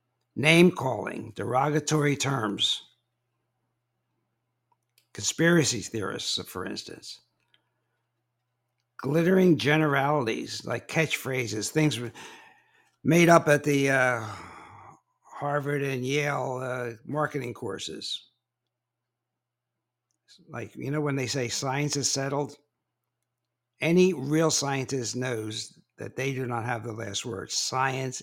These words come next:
is never settled. And then transference, you know, they link an idea with a company they think you have, uh, reverence for. Testimonials by some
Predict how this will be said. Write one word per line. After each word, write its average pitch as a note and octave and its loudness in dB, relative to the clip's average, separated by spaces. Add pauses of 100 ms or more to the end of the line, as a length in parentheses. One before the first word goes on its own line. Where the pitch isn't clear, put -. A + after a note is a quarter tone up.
(100)
is B2 -6
never G#2+ -8
settled. G2+ -6 (3500)
And D#3+ 4
then G3+ 8
transference, D#3+ 4
you D3+ 4
know, D3+ 2
they C3 2
link D3 4
an C3 0
idea C3 0
with B2 -4
a A2 -8
company A#2 -4
they A2+ -6
think A#2 -6
you A#2 -6
have, G#2 -6
uh, G2+ -6
reverence A2+ -2
for. - -10 (140)
Testimonials F3+ 4 (720)
by B2+ -6
some D3+ -2